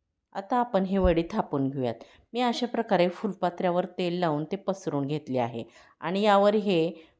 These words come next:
पीठ टाकत आहे. हे वडे खूप पातळ किंवा खूप जाड करायचे नाहीत,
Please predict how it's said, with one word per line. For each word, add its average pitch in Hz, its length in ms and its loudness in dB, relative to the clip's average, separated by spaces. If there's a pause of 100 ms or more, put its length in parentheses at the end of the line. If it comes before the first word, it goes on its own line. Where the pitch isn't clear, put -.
(120)
पीठ 196 140 -12 (100)
टाकत 135 360 -4
आहे. 135 220 -4
हे 196 120 2
वडे 214 320 8
खूप 208 240 -4
पातळ 190 380 4
किंवा 190 340 0
खूप 156 240 -6
जाड 156 200 4
करायचे 143 440 0
नाहीत, 139 260 -2